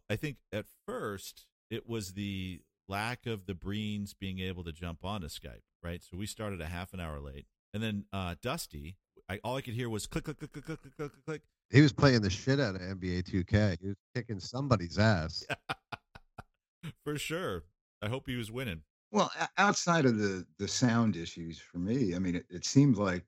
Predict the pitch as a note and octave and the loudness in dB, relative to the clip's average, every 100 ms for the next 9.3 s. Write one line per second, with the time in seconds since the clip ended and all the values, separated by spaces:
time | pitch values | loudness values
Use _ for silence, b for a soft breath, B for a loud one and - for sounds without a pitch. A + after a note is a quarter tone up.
0 | - B2 A#2+ G#2+ - F#2 E2+ F#2+ E3+ F#2 | 0 4 6 4 0 -4 0 0 0 -2
1 | - G#2 F#2 F#2 F2 - - D#2 F2 E2+ | -2 -2 0 0 0 -4 -10 -6 -4 -2
2 | F2+ E2 - _ F2 G2 F#2+ F#2+ F#2+ F#2 | -2 -4 -6 _ 0 2 4 4 2 0
3 | F2+ G2+ F#2+ G2+ F#2+ F2 F#2 F#2+ F#2 E2+ | 0 0 0 0 2 2 4 2 0 -2
4 | D#2+ F2+ G#2 A#2+ A2+ D2+ D2 D2 _ _ | 0 2 2 2 2 -2 -4 -10 _ _
5 | E2+ G2 F#2+ A2+ B2+ D3 D3 A#2 G#2 G2 | -4 0 4 8 10 10 8 6 4 4
6 | G#2 F#2+ F2 F2+ E2+ D#2+ _ - - - | 4 4 0 0 -2 -6 _ -10 -4 0
7 | E2+ - G2+ G#2 F2+ C#2+ C#2 C#2 D#2+ _ | 0 0 4 4 2 -2 -4 -6 -12 _
8 | - B2 A#2+ E2+ E2+ - G2 A2 G#2+ D#2+ | 2 4 4 2 -4 -4 0 4 4 2
9 | C#2+ C#2 | -6 -6